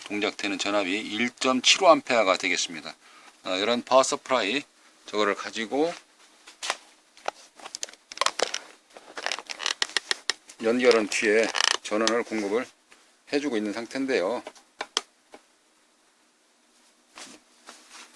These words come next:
그래서 이쪽에 전원 스위치 버튼을, 어, 눌렀다 뗐다 하는 거 있죠. 그 상태에서 그대로, 어, 했더니 불이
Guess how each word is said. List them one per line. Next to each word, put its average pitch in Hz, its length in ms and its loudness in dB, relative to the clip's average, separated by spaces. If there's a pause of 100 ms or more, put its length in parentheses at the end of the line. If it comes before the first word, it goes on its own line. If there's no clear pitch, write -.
(960)
그래서 131 480 4
이쪽에 131 540 4 (280)
전원 139 400 4
스위치 127 480 0
버튼을, 131 720 -2
어, - 40 -6 (220)
눌렀다 120 360 4
뗐다 120 300 -4
하는 127 180 -6
거 98 80 -2
있죠. 131 540 -4
그 101 80 -12
상태에서 113 380 -4
그대로, 139 840 4 (500)
어, 107 140 0 (240)
했더니 104 500 -4
불이 110 500 -4